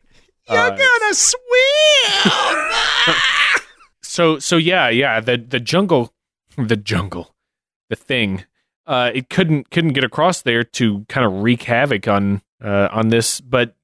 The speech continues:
Speaker 2: you see it in other parts of Cambodia, in, in the jungles there where, uh, temples weren't built
Speaker 1: Yeah.
Speaker 2: with moats around them or, or any, anything but just in the middle of the forest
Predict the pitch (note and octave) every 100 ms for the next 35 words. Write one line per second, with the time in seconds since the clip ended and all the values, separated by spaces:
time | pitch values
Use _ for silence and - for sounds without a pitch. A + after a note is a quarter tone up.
0 | - A#2+ - - A3+ G3+ C3+ - - D#3
1 | B2 A#2+ D#3 D#3 C3+ - A#2 A2 - -
2 | A#2 G#2+ G#2 G2+ - _ _ _ _ C#3
3 | A#2 A2+ A2+ A2+ A2 G#2+ G#2+ G#2+ G#2+ A2
4 | G#2 G2+ G2 A#2 A2+ A2 G#2 A2+ A2 G#2
5 | G#2 G2+ G2+ - _ _ _ _ - F#2
6 | F2+ F2+ - C#3+ A2 G#2+ G2 A2+ D#3+ G2
7 | G2+ F#2 F#2 - - _ _ G#2 G#2+ F#2
8 | - _ A#2 G2+ - G#2 G2+ - A#2 G#2
9 | G2+ G2 G2+ G2 F#2 - G2 F#2 F#2+ -
10 | A2+ G#2 F#2+ G2+ - B2+ A#2 C3 A#2 A2
11 | A#2 G2+ A2+ A2 B2 G#2 G#2 A2+ G#2 G2
12 | F2+ - _ _ _ _ - - D3 D3
13 | G2+ G2 -